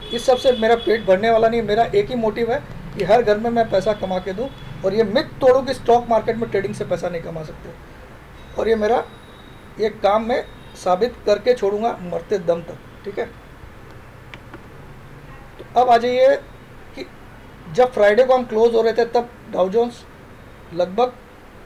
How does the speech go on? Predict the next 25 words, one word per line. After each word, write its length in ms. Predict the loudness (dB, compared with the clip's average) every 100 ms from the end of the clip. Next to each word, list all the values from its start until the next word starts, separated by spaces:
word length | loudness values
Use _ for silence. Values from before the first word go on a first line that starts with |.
| -20 2
सौ 140 | 2
पॉइंट 260 | 4 0 0
माइनस 320 | -2 -2 -4 -4
था, 40 |
आपको 200 | -4 -2
याद 200 | -2 -2
होगा, 200 | -8 -12 -20 -20 -20 -20 -20 -20 -20 -20 -6
जब 200 | -2 0
हम 80 | 0
साढ़े 240 | 2 0
तीन 160 | 0 -6
बजे 140 | -6
क्लोज 260 | -6 -6 -8
हो 60 | -8
रहे 100 | -8
थे। 100 | -12 -20 -20 -18 -10
लेकिन 240 | -6 0
जब 200 | 0 0 -6 0
रात 260 | 2 2
को 100 | 2
डाउ 220 | 4 4 4
जोन्स 200 | 0 -2
क्लोज 300 | 2 2 4
हुआ 120 | 2
तो 200 | 2